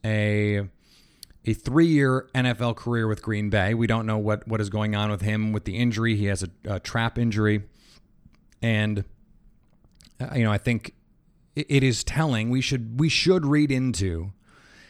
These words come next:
this move as an indication of the severity of this injury, because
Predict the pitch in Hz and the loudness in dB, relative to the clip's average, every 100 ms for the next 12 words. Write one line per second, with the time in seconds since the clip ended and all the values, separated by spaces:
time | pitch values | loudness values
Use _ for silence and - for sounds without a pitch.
0 | - 117 120 - 113 110 104 104 120 113 | -2 2 2 2 2 2 2 0 0 0
1 | 117 120 117 - 113 107 113 107 101 - | 2 2 2 0 0 0 -2 -2 -2 -2
2 | 101 110 110 110 104 101 - 104 92 95 | 0 2 2 2 2 0 0 -2 0 0
3 | 95 104 95 113 107 104 - | 0 -2 0 2 2 0 -4